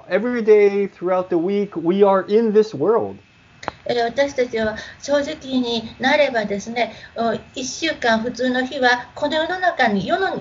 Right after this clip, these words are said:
Speaker 2: 世の中に生きているのですよね。
Speaker 1: We are in this world being, uh,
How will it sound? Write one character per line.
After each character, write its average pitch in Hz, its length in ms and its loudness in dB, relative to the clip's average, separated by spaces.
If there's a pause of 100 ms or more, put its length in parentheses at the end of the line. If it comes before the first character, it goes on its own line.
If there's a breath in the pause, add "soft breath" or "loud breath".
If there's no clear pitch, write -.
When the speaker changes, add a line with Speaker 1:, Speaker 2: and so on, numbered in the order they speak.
(120)
Speaker 2:
世 339 160 -4
の 349 100 -2
中 254 240 -2
に 208 160 -2
生 254 60 -8
き - 80 -8
て 247 100 -8
い 202 80 -2
る 202 120 0
の 202 120 0
で 196 140 0
す 190 160 -6
よ 190 80 0
ね。 269 420 -2 (300)
Speaker 1:
We 143 260 -4
are 131 160 4 (100)
in 202 180 -2
this 202 280 4
world 180 580 -2
being, 160 600 -2 (400 loud breath)
uh, 127 440 2